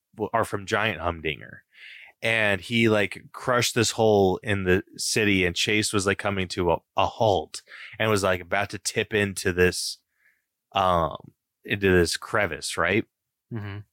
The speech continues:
Speaker 1: Rocky uses his, like, magnetism powers to pull Chase's car out.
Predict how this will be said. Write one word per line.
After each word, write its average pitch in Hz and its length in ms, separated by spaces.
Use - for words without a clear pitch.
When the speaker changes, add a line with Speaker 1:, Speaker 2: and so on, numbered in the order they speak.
Speaker 1:
Rocky 117 520
uses 123 800
his, 117 240
like, 104 220
magnetism 92 840
powers 87 380
to 101 100
pull 101 300
Chase's 92 440
car 92 380
out. - 440